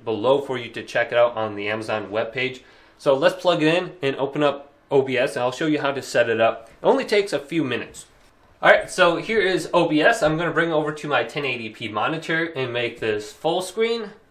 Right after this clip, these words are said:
Now, choose a scene and then go to sources and add a new source.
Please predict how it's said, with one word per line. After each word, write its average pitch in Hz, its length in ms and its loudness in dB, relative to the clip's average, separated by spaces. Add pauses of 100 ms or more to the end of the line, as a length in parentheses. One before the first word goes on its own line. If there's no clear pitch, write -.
(480)
Now, 160 500 2 (400)
choose 269 460 -6
a 190 120 0
scene 208 460 -6 (200)
and 165 240 0
then 175 280 2
go 151 180 4
to 156 220 -6
sources 180 560 -4
and 139 280 -4
add 147 220 4
a 127 80 -2
new 113 160 -6
source. 196 560 -6